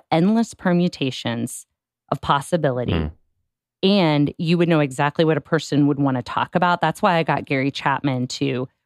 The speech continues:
Speaker 1: write the foreword, because it felt like a love language to figure out what category a person wants to talk in. So the categories are social. Every person has friends.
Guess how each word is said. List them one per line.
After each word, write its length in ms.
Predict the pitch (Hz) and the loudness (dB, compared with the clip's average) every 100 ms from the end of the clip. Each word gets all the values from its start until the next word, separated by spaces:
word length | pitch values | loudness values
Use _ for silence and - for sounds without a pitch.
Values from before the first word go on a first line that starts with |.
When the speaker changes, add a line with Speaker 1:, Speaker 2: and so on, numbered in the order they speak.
| - | -2
Speaker 1:
write 200 | 147 - | -2 -2
the 60 | |
foreword, 540 | 139 - 147 147 170 170 | -6 -2 0 2 2 0
because 280 | 147 185 147 | -2 -2 -2
it 100 | - | -2
felt 240 | - 151 | -2 0
like 160 | 151 147 | 0 0
a 60 | |
love 340 | 131 127 127 147 | -2 -2 -2 0
language 480 | 190 190 196 185 | 0 2 0 -2
to 100 | - | -6
figure 280 | 165 143 151 | -6 -2 0
out 120 | 143 | 2
what 140 | - 139 | 0 -4
category 480 | - 117 139 156 156 | -4 -4 -2 0 0
a 60 | |
person 340 | 156 170 - 170 | 0 -4 0 0
wants 200 | 165 - | 0 -4
to 80 | |
talk 280 | 196 165 160 | -2 -2 0
in. 160 | 175 165 | 0 2
So 140 | - | 0
the 80 | 175 | -2
categories 600 | - 233 262 196 170 156 | -2 0 0 0 0 0
are 380 | 139 139 139 131 _ _ _ _ _ _ | 0 2 0 -2 _ _ _ _ _ _
social. 760 | - - 185 160 - 107 151 - | -6 0 2 0 -2 -2 -2 -2
Every 220 | 156 165 | 0 0
person 320 | 170 180 - 185 | 0 -2 0 2
has 220 | 180 175 | 2 -2
friends. 540 | - 127 123 175 - | -2 -2 0 -2 -2